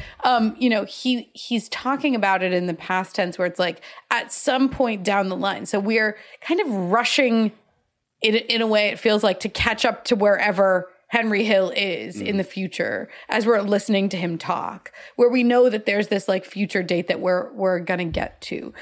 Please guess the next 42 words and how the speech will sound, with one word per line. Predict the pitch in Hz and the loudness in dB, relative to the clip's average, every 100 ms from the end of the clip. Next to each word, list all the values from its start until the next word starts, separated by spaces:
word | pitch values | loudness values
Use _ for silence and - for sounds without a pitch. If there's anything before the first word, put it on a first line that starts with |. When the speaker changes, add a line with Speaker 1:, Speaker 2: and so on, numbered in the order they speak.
| - - - | -20 -14 -2
Speaker 1:
Um, | 240 214 196 185 180 - - | 2 2 0 -2 -4 -4 2
and | 254 | 4
the | |
straightforwardness | 262 - 339 294 254 247 240 226 214 | 4 2 0 2 2 4 6 4 2
of | 190 | 0
it | |
helps | 185 190 185 - | 0 0 0 -4
too. | - - 185 240 | -6 0 4 4
Again, | 208 196 202 214 | 2 2 2 2
it | 190 180 | 0 0
goes | 185 185 | 2 0
back | 180 180 175 | 0 -4 -2
to, | - | -2
like, | 190 175 | 0 -2
the | - | -2
sort | 175 185 | -2 0
of | 170 - | -2 -4
poppy | - 170 175 190 185 180 - - | -6 -4 -2 -2 -2 -4 -6 -20
feeling | - 202 185 190 208 | -6 0 2 4 2
of | 202 | 2
it, | 240 | 2
where | 214 | 2
it's | 190 | 2
like, | 202 - - | -2 -4 -18
pop | - 330 - 247 | -6 -4 -2 -2
lyrics | 208 220 262 196 - | 0 4 2 2 0
are | 190 | 2
not | 185 175 - | 2 0 -4
complex, | - 185 - 208 - - - - | -4 -4 0 -2 -2 -14 -12 0
right? | 180 208 - - - - | 2 2 -4 -18 -20 -6
Pop | - 254 254 | 0 0 2
lyrics | 240 240 220 208 - | 4 4 4 2 0
i-, | 208 | 2
i-, | 196 - 208 - | 2 2 -2 -2
in, | 226 202 190 190 185 - | -2 0 2 0 -2 -4
in | 208 196 | -4 -2
popular | 180 185 208 185 | -2 0 0 2
music | 185 196 202 185 | 0 2 2 2
are, | 170 165 165 - - | 2 0 -2 -14 -10
are | - 208 | -2 0
usually | 175 220 233 254 214 | 2 2 4 2 2
very | 180 180 202 196 185 185 | 0 0 0 -2 -4 -8